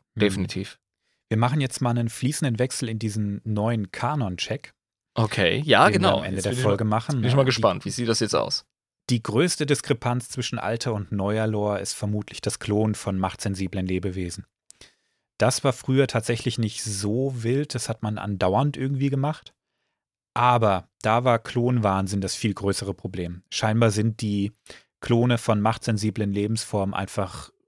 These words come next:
Speaker 1: regelmäßig verrückt geworden.
Speaker 2: Ach ja.
Speaker 1: Ein Beispiel dafür ist ein Jedi-Meister, den man geklont hat gegen Ende der, der Klonkriege anscheinend. Warum, weiß ich gar nicht mehr so genau. Das war Joruus Sabayot.
Speaker 2: Mhm.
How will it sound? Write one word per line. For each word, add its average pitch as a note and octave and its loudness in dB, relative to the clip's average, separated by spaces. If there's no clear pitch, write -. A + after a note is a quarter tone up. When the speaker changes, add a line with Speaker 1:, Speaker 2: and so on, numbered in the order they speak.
Speaker 1:
regelmäßig F#2+ -2
verrückt - -6
geworden. F2+ -6
Speaker 2:
Ach - -8
ja. G2+ 4
Speaker 1:
Ein G2+ -2
Beispiel G#2 2
dafür A2 -2
ist G2+ -6
ein G2 -4
Jedi-Meister, B2+ 0
den B2 0
man B2 0
geklont A#2 -4
hat B2 -4
gegen A2+ -2
Ende A#2 -2
der, G#2+ -2
der G#2 -4
Klonkriege C3 -4
anscheinend. B2+ -2
Warum, A2 2
weiß A2 0
ich A#2 -6
gar B2+ -2
nicht B2+ -4
mehr A#2+ -2
so A#2 -6
genau. A#2+ -2
Das - -4
war G#2+ -2
Joruus G#2+ -4
Sabayot. B2+ -2
Speaker 2:
Mhm. A2+ 2